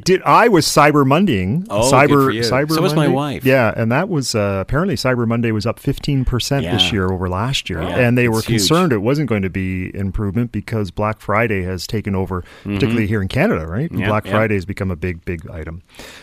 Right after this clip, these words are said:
Speaker 1: Uh, so anyway, uh, year end. Um, one of the things, if you have,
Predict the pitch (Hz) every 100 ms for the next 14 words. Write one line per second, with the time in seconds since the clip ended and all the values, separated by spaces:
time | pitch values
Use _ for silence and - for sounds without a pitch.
0 | - - 120 123 120 120 - 139 147 110
1 | 98 120 117 110 151 151 147 85 - -
2 | - _ - 175 165 - 170 302 277 147
3 | 123 131 185 233 220 165 147 135 127